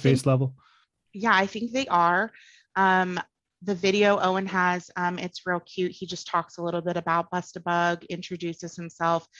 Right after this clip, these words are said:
Speaker 1: and I think it puts it in a more relatable place for people. They're seeing a face, they're seeing an office, they're seeing,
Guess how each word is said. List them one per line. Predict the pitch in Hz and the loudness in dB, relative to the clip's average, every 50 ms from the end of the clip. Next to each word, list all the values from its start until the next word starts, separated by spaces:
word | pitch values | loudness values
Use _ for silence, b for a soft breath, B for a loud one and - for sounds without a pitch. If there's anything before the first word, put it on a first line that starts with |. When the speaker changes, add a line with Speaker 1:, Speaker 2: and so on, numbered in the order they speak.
| B B B B B B B | B B B B B B B
Speaker 1:
and | 185 185 | -2 -2
I | 180 | -2
think | - 196 190 185 - | -2 -2 -4 -2 -2
it | 180 - - _ | -4 -4 -6 _
puts | - - 175 170 _ - | -8 -8 -8 -8 _ -6
it | 180 175 170 - | -4 -4 -4 -4
in | - 175 175 | -4 -6 -6
a | 175 | -4
more | 175 170 170 165 | -4 -4 -4 -4
relatable | 170 165 175 170 170 175 165 165 165 | -4 -4 -4 -4 -4 -4 -6 -6 -8
place | - - 170 156 - - | -6 -8 -8 -8 -10 -12
for | - 190 185 | -14 -14 -10
people. | - 196 185 - 185 190 190 | -8 -8 -6 -4 -2 -2 -2
They're | 175 175 165 | -2 -4 -8
seeing | - - 175 165 156 156 - | -8 -8 -8 -8 -8 -8 -10
a | - | -14
face, | - - 208 208 208 208 214 - - | -10 -4 -2 0 0 0 -2 -6 -10
they're | - 190 185 | -14 -16 -16
seeing | - - 175 170 165 165 | -14 -12 -12 -10 -10 -12
an | 170 - | -10 -6
office, | - 185 180 170 - 175 170 - | -4 -4 -4 -4 -4 -6 -6 -6
they're | - 180 165 | -10 -16 -16
seeing, | - - 175 170 165 165 170 165 | -14 -12 -10 -10 -10 -10 -12 -16